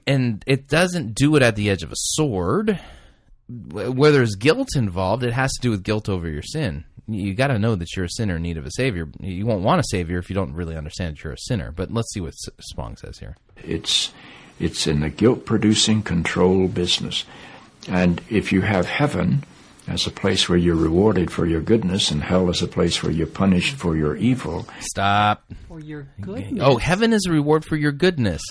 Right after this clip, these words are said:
Speaker 1: Well, then ain't nobody in heaven. <laughs>
Speaker 3: No.
Speaker 1: Not one person. Folks, heaven is not a reward for your goodness.
Speaker 3: I figured out who his God is.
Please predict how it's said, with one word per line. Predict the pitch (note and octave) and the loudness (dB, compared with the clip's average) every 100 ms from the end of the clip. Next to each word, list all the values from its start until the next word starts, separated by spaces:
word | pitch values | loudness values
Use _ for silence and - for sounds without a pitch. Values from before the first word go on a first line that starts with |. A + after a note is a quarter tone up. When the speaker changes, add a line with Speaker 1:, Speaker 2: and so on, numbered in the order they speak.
| - | -10
Speaker 1:
Well, | A2 A2+ C3 | -6 2 2
then | B2 A2 G2 F#2 - | 4 2 2 0 -2
ain't | A2+ C3+ | -2 2
nobody | B2+ D3 C3 | 2 4 2
in | F#2+ | 2
heaven. | G#2 C#3 F2 E2 - _ _ _ _ _ - | 2 0 0 -6 -12 _ _ _ _ _ -12
<laughs> | - - - - A#5 - - B2+ | -10 -8 -10 -14 -14 -14 -4 -2
Speaker 3:
No. | D3 F3+ E2 F2 - - | -2 -8 -12 -16 -20 -6
Speaker 1:
Not | G2 C3+ E3 | 2 4 4
one | D#3 D3+ D#3 E3 D#3 | 2 4 4 4 4
person. | E3+ F#3 F3 F#2+ | 4 4 2 0
Folks, | - F#3+ C3+ - - - - - | 4 6 4 -4 -12 -20 -20 -2
heaven | F3 C4 D4+ | 0 0 2
is | G3+ | 2
not | D3+ D3+ E3 | 4 4 6
a | D#3 | 6
reward | C3+ B2 A2 A#2+ C3 - | 6 4 4 4 4 2
for | A2+ G2+ | 2 2
your | F#2 A#2 A#2 A2 | 4 6 6 6
goodness. | F#2+ F#2 G#2 E2+ C2+ - - - | 2 2 2 2 -10 -10 -16 -14
Speaker 3:
I | - | -12
figured | C#3 - D#3+ E3 | -10 -6 -4 0
out | D#3+ | 2
who | D#3+ D#3+ | 2 2
his | D3 | 0
God | C#3 A2+ | 0 0
is. | G2 F#2+ - | -2 -8 -10